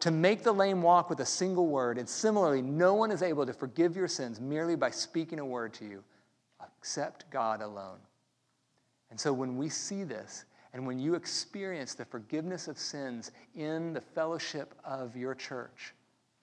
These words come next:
of your brothers and sisters in Christ, you get to witness a miracle of God. And that draws us to worship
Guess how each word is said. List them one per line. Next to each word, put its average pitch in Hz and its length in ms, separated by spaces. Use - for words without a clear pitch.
of 127 100
your 139 100
brothers 135 500
and 127 120
sisters - 640
in 127 140
Christ, - 580
you 151 340
get 160 220
to 135 100
witness 127 600
a 123 60
miracle 131 800
of - 180
God. 95 320
And 117 100
that 123 340
draws 139 540
us 110 340
to - 140
worship 127 640